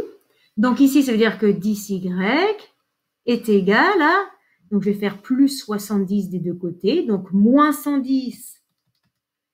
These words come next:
plus soixante-dix, ça me donne moins quarante. Donc, finalement, pour obtenir y, je vais diviser par dix des deux côtés. Moins quarante divisé par dix,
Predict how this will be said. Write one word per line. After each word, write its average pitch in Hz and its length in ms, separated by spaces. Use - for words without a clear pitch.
plus 262 640
soixante-dix, 220 960
ça 254 120
me 240 100
donne 330 360
moins 214 420
quarante. 277 400
Donc, 208 320
finalement, 190 720
pour 233 200
obtenir 190 500
y, 185 100
je 214 100
vais 214 80
diviser 190 440
par 185 240
dix 185 340
des 175 140
deux 180 120
côtés. 196 600
Moins 240 380
quarante 226 580
divisé 190 640
par 165 260
dix, 294 380